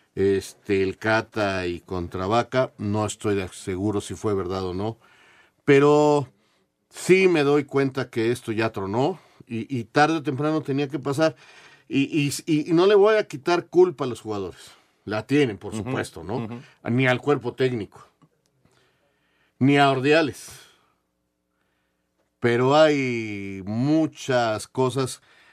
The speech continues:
Speaker 1: todavía más arriba. ¿Qué es lo de la cooperativa, Toño? Mira, me tocó estar en Tula allá este fin de semana.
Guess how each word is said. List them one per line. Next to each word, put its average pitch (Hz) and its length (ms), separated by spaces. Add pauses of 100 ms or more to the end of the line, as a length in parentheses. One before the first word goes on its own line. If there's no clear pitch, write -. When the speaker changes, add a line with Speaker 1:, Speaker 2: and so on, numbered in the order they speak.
(140)
Speaker 1:
todavía 139 440
más 120 220
arriba. 90 280 (840)
¿Qué 160 120
es 147 140
lo 196 200
de 196 80
la 185 120
cooperativa, 196 680
Toño? 131 360 (380)
Mira, 190 240
me 170 120
tocó 160 240
estar 196 260
en 170 120
Tula 151 640
allá 135 500
este 135 220
fin 123 180
de 117 100
semana. 87 280